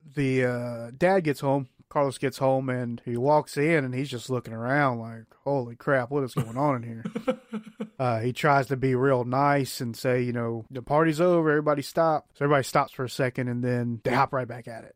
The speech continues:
Speaker 2: Yeah.
Speaker 1: So he grabs a microphone like a karaoke thing, and An-, Nando was using it earlier to announce a science party. And he yells to everybody to stop, and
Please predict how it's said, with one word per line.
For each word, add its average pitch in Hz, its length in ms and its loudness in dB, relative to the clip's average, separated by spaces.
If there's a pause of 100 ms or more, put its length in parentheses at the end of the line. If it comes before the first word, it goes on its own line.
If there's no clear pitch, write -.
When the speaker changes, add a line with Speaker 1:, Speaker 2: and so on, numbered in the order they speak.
(140)
Speaker 2:
Yeah. 123 420 -2 (260)
Speaker 1:
So 139 420 2
he 139 120 0
grabs 156 280 4
a 127 60 -4
microphone 127 720 0
like 117 280 -2
a 120 300 -6
karaoke 139 560 2
thing, 131 140 0
and 123 80 0
An-, 135 300 0
Nando 156 320 2
was 131 120 4
using 131 240 0
it 113 80 -4
earlier 127 440 2
to - 100 -12
announce 120 300 -4
a 113 40 -8
science 131 380 -2
party. 117 400 -6 (720)
And 117 360 -4 (580)
he 151 60 -2
yells 127 760 0
to 135 80 -6
everybody 127 360 2
to - 80 -10
stop, 143 540 2 (240)
and 120 540 -6